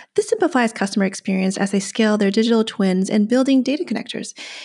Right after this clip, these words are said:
A W S I O T Twin Maker makes it easier for developers to create digital twins of a real-world system such as buildings, factories, industry, equipment, and production lines.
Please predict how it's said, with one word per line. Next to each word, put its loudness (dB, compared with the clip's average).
A 4
W 2
S -2
I 2
O 2
T 0
Twin -4
Maker 2
makes 2
it -4
easier 4
for -2
developers 0
to -6
create 0
digital 2
twins 0
of -2
a 0
real-world 2
system 0
such -2
as -12
buildings, 2
factories, -2
industry, 0
equipment, 0
and 2
production 0
lines. -4